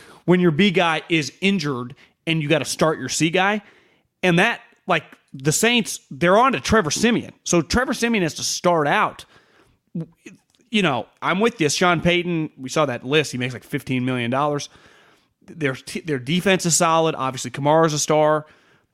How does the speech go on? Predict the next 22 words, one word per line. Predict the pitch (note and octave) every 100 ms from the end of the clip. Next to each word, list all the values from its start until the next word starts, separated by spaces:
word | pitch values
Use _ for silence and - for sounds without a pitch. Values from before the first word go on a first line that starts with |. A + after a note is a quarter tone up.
| -
But | D#3+ D3+ -
anytime | A3+ C4+ A#3 D#3+
he's | F3+
your | D3+
starting | F#3 E3+ C3
quarterback, | C#3+ F#3+ B3+ C#3+ B2 B2+ - -
just | F3+ D#3
going | - E3 E3+
on | D#3+ C#3+
the |
road, | A#2 C3+ A3 A3
like, | C#3
that's | F3+ -
not | D4
a |
lock | A#2 A2 C3 C3+
to | A#2
win | G#2+ C3
that | B2+ G2+
game. | - F3 F3
And | C3 F3+
just, | A3+